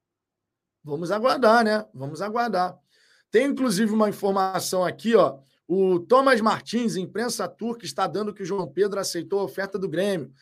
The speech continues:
Alguém se enganou aí, ou a diretoria do Botafogo, ou o Sérgio Santana, ou os turcos. É, vamos ver, né? Eu trouxe aqui, foram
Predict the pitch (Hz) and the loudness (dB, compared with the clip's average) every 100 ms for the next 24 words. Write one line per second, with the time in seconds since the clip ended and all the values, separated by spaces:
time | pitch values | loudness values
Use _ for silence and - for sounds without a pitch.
0 | _ _ - 156 151 214 220 214 214 196 | _ _ -6 -4 -2 -2 -2 0 2 4
1 | 226 202 196 175 - 196 214 180 190 185 | 4 4 4 0 2 0 2 0 -2 -2
2 | 175 165 170 175 185 - 196 226 214 180 | -2 -2 -2 -4 -8 -2 2 2 0 0
3 | 202 - 190 180 175 175 143 151 139 131 | 0 -2 -6 -8 -8 -8 -8 -8 -8 -10
4 | - _ _ _ 151 156 208 226 - 226 | -16 _ _ _ 4 4 4 2 2 4
5 | 190 - 120 - - _ _ _ _ 123 | 4 2 -14 -18 -20 _ _ _ _ -18
6 | 120 135 170 180 156 196 208 202 - _ | -10 -8 -6 -6 0 0 0 -4 -10 _
7 | - 131 170 190 196 175 - 190 - 190 | -14 -8 -2 -2 -2 -6 -8 -8 -4 -4
8 | 180 | -6